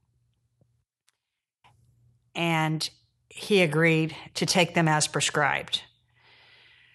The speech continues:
But after his last hospitalization, it was just too much pain for him. He could not sleep. He could not eat.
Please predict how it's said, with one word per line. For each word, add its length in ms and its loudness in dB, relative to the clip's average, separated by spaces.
But 140 4
after 320 4
his 160 4
last 280 6
hospitalization, 1160 2
it 140 0
was 200 0
just 280 -4
too 140 2
much 260 0
pain 320 -2
for 200 -10
him. 360 -6
He 120 -12
could 160 -4
not 200 0
sleep. 540 0
He 100 -14
could 160 -6
not 280 0
eat. 360 -2